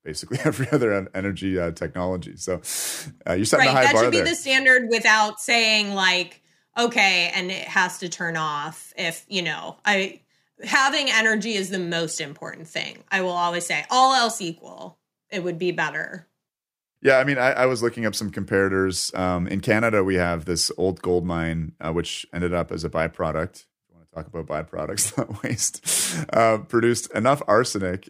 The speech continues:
Speaker 1: to kill every human on Earth four times over. Um, so a quarter million tons. I think you're saying all the spent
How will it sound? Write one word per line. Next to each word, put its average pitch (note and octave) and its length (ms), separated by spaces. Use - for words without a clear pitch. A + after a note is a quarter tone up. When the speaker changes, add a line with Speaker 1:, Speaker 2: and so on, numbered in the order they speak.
Speaker 1:
to - 100
kill G#2 280
every A2 220
human G#2 280
on F#2+ 140
Earth F#2+ 260
four G2+ 220
times G2 280
over. E2 380
Um, F2 540
so F#2 160
a F2+ 40
quarter A#2+ 380
million G2+ 500
tons. E2 320
I - 20
think E2+ 140
you're F2 60
saying F2 200
all F2 220
the F2+ 80
spent E2+ 320